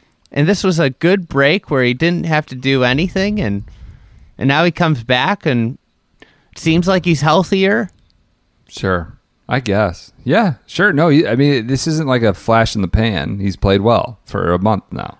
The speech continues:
Speaker 1: He's
Speaker 2: So.
Speaker 1: a great golfer. He, he's
Speaker 2: Yeah,
Speaker 1: a
Speaker 2: no,
Speaker 1: Hall of
Speaker 2: he
Speaker 1: Fame
Speaker 2: is.
Speaker 1: golfer.
Speaker 2: Eh, no, he is. He is. Um, Zach. Any reaction to Zach?
Speaker 1: Zach, uh, picked up four shots on the green, so.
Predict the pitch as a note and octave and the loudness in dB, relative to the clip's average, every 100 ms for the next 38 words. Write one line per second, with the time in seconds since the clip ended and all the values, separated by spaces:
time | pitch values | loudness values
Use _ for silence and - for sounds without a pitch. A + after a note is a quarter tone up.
0 | _ - G#3+ G3+ G#3 D#3+ F3+ G#3+ F3 G3+ | _ 0 2 4 2 2 2 2 2 2
1 | D4 - F2 - - - G2 D#3 F3 F#3+ | 2 -2 -8 -10 -16 -14 -8 -2 2 4
2 | G#3+ A#3 G3+ A3+ C4 C4 A3 A#3 G#3+ G3+ | 4 4 4 4 4 4 2 4 4 4
3 | B3+ - G#2 - - _ _ _ _ _ | 2 0 -4 -6 -12 _ _ _ _ _
4 | _ - D#3+ F3 F3+ E3+ E3 C#3 - - | _ -6 -4 -4 -4 -6 -6 -8 -10 -10
5 | - - - B2+ - _ F#3+ G#3 - - | -10 -10 -10 -14 -20 _ -6 -4 -6 -8
6 | - _ _ - - - - C3 C3 A#2+ | -14 _ _ -20 -20 -8 0 4 6 6
7 | A2 G2+ C#2+ G#2+ G2+ A#2 A2 - - - | 4 2 -4 -4 0 2 2 -2 -6 -12
8 | - _ _ _ _ _ - A2+ A2 G#2 | -18 _ _ _ _ _ 0 2 4 4
9 | F#2+ - F#2 E2 D#2+ D2 - - - B2 | 2 0 -2 -2 -2 -2 -4 -10 -12 -4
10 | D#3+ E3+ G#3+ - - _ - A#2 C#3+ C3 | 0 0 0 -4 -10 _ -4 0 0 2
11 | F3 D#3+ D#3 C3 - B2+ A#2+ - G#2+ G2 | 0 0 0 -2 -2 0 0 0 0 0
12 | G2+ F2 F2+ F2 C2 G2+ - A#2+ A2+ | -4 -6 -8 -10 -8 -10 -6 -2 -2